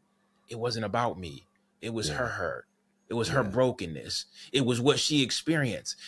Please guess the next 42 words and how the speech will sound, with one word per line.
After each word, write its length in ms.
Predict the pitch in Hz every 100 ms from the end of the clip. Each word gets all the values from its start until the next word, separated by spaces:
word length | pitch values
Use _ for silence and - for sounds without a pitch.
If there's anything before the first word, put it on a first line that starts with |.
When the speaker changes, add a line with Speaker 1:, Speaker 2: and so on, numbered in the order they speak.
| -
Speaker 1:
And 120 | 131
so 140 | 156
now 320 | 147 160 160 151
she's 220 | 160 151
just 220 | 151 -
pouring 280 | - 185 160
all 140 | 151
that 160 | 156 151
on 160 | 147
me. 220 | 156 170 135
Like, 200 | 131 143
yeah, 200 | 180 175
'cause 180 | 143 -
I've 240 | 175 202 165
never 220 | 139 131
been 240 | 127 123
nothing. 260 | 120 101 107
That's 140 | 147
the 100 | -
part 300 | - 127 -
she 100 | -
never 240 | 113 113 90
said. 440 | - 127 69 62 - - - - - -
And 160 | 160 147
so 320 | 190 175 - - _ _ -
in 140 | 156
recognizing 680 | 147 180 185 143 131 135 135
that, 160 | 131 131
it's 120 | 127
like, 240 | 123 117 - _ _ -
yo, 440 | 117 120 104 87
wow, 720 | 69 80 113 101 90 64 58 - _ _ _
I 180 | - 131
allowed 640 | 113 107 107 110 117 110 95
you 380 | 101 101 101 101 - -
to 440 | - 95 92 90 - _ -
label 420 | 95 104 98 85
me. 380 | 80 71 64 - _ _ _ -
I 140 | 95
allowed 520 | 104 104 101 101 98 92
you 320 | 95 95 92 - - -
to 460 | - 98 95 92